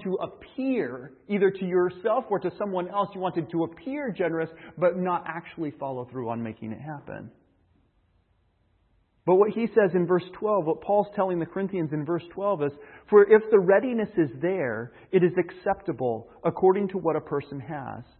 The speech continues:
not according to what he does not have." Now, now this is, is key to me. That you both have the readiness, the willingness, the desire, and also according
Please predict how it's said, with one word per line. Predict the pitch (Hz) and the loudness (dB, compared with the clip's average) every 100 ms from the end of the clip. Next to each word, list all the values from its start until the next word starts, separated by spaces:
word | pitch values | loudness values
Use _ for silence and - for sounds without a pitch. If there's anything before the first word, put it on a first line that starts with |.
| _ _ _ _ | _ _ _ _
not | 175 190 240 | 4 6 6
according | - 175 190 | 2 -2 -2
to | - | -4
what | 160 - | -4 -4
he | 170 | -6
does | 143 147 147 | -6 -6 -6
not | 135 123 | -10 -10
have." | 120 107 92 123 _ _ _ _ _ _ _ _ _ - | -12 -14 -14 -20 _ _ _ _ _ _ _ _ _ -4
Now, | 214 | -2
now | 226 226 | 0 -2
this | 202 277 277 | -2 -6 -6
is, | 240 226 196 | -4 2 0
is | - - | 0 -10
key | 226 226 190 - - - _ _ _ _ _ _ - | -8 -8 -8 -12 -20 -20 _ _ _ _ _ _ -10
to | |
me. | 151 123 107 101 - _ _ _ _ _ _ - - _ _ _ _ _ _ _ 175 | -8 -8 -10 -14 -20 _ _ _ _ _ _ -20 -20 _ _ _ _ _ _ _ 4
That | 202 202 190 | 4 4 -4
you | 175 196 | 0 0
both | 143 226 262 - | 4 6 6 2
have | 226 185 | -2 0
the | |
readiness, | 165 170 196 220 214 214 156 | 0 2 0 -2 -8 -8 -4
the | 165 | -4
willingness, | 143 185 196 214 208 208 - | 0 -2 -2 -6 -6 -8 -8
the | 156 | -10
desire, | 117 151 120 113 165 185 180 123 120 - - - - | -6 -8 -6 -6 -6 -6 -8 -8 -10 -14 -20 -16 -4
and | 196 180 - | -4 -4 -4
also | 208 226 240 - 202 190 180 - - | 0 0 0 -4 -2 -2 -6 -10 -6
according | 170 175 233 240 240 | -6 -4 -6 -4 -4